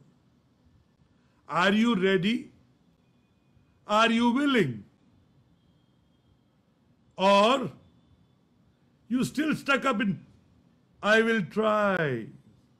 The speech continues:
Stop using this word from today, "try."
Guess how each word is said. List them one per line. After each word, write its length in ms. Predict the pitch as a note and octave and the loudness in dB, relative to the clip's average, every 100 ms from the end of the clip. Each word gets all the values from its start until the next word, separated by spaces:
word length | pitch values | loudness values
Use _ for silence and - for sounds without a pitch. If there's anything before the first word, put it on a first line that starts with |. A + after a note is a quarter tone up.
| _ _ _ _ _ _ _ _ _ _ _ _ _ _ | _ _ _ _ _ _ _ _ _ _ _ _ _ _
Stop 500 | - - - D4 - | -20 -8 0 0 0
using 380 | A#3+ B3 A#3+ A3+ | 2 2 2 0
this 240 | A3 G#3 F3+ | 0 -2 0
word 300 | A3 A#3 E3+ | 2 2 0
from 300 | G3 G3+ E3 | -2 -2 -2
today, 340 | G3 F#3 G3 | -4 0 0
"try." 540 | E3 - F#3 E3+ C3+ | 0 -6 -8 -6 -8